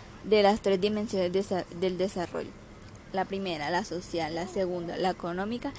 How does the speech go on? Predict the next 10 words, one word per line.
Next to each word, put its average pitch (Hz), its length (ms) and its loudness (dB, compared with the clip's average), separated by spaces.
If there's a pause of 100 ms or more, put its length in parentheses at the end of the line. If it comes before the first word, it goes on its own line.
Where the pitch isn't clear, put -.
(220)
y 202 60 0
la 196 160 6
tercera, 180 420 -2
la 180 80 0
ambiental. 170 400 -6 (260)
La 214 180 12
mi-, 214 160 -2 (120)
la 214 200 6
dimensión 208 520 0
social. 214 480 4